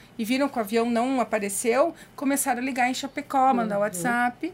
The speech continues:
Speaker 1: informando, "Olha, a situação é séria, eu acho que o avião, o avião, o avião sumiu do radar, o avião, não sei, eu acho que", então começou ali, vem as notícias, que daí chegaram lá, que tinha sobreviventes, então foi instalado tudo ali, e ali começou o processo de,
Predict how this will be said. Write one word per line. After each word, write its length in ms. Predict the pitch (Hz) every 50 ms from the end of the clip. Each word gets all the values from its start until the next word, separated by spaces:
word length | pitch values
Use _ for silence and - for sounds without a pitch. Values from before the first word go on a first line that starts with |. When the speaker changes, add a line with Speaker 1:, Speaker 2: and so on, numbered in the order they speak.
| - - - - - - - - -
Speaker 1:
informando, 680 | 285 277 - - 320 320 311 302 285 269 269 269 240 240
"Olha, 400 | 220 220 247 285 311 311 277 240
a 80 | 226
situação 500 | 220 - - 262 240 - - 233 220 226
é 40 | 240
séria, 460 | - - - 302 294 294 294 277 254
eu 60 | 220 214
acho 160 | 214 - -
que 80 | -
o 40 | 247
avião, 440 | 240 214 220 233 226 233 247 285 339 330 - - - - - - - - - - - - - -
o 60 | 240
avião, 640 | 240 233 214 233 220 226 247 269 294 302 302 294 285 - - - - - - 302 262
o 60 | 220
avião 240 | 233 208 214 220 214
sumiu 300 | - - 294 277 269 277
do 100 | 240 294
radar, 680 | 285 359 427 415 370 320 311 339 349 339 330 320 262 240
o 80 | 226
avião, 360 | 220 214 202 208 208 202 202 208
não 200 | 226 247 277 285 -
sei, 420 | - - - 392 381 381 359 294
eu 80 | 226 214
acho 140 | 220 - -
que", 80 | 247
então 200 | 247 - 254 240 240
começou 340 | 269 254 269 262 - 277
ali, 160 | 262 262 262 262
vem 200 | 247 269 262 269
as 80 | 269 254
notícias, 640 | 285 294 - - 294 285 302 311 285 - 247 226
que 120 | - - 220
daí 440 | 202 220 226 226 226 233 240 247 - - - - - - - -
chegaram 320 | - - 214 208 208 220
lá, 180 | 247 269 277 262
que 80 | 262
tinha 120 | - - 220
sobreviventes, 760 | - 208 208 220 214 220 208 233 262 285 302 277 240 - - - - - - -
então 160 | 254 240 233
foi 360 | 233 - 254 247 254 262 254 240 233 233 -
instalado 460 | - - - 262 247 240 247 254 247 247
tudo 180 | - 240 226
ali, 340 | 277 285 285 254 247 254 277
e 40 | 302
ali 200 | 311 285 277 294
começou 500 | - 330 320 359 339 - - 302 277 285
o 40 | 285
processo 600 | 294 311 311 311 - 277 226 240 254 247 - 285
de, 320 | 254 294 311 320 349 370